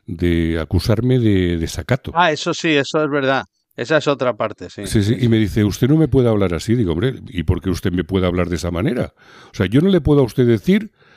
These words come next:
Speaker 1: una serie de cosas, pero en cambio usted sí que me puede hablar a mí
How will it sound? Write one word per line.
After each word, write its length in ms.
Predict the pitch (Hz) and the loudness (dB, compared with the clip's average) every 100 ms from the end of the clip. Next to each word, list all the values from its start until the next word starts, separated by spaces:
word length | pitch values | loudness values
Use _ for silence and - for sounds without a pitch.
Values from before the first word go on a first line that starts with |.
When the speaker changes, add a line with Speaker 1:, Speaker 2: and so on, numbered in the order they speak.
| _ - | _ 0
Speaker 1:
una 220 | 131 135 | 2 4
serie 240 | 120 123 | 2 4
de 120 | 123 101 | 4 2
cosas, 340 | 92 87 - | -2 -2 -4
pero 160 | 92 90 | -4 0
en 40 | |
cambio 200 | 113 120 | 2 2
usted 180 | - 123 | 0 -2
sí 140 | 156 | -2
que 120 | 131 | 0
me 140 | 127 117 | 0 2
puede 240 | 127 120 | 2 2
hablar 240 | 113 117 113 | 2 2 2
a 80 | |
mí 220 | 110 143 | 2 0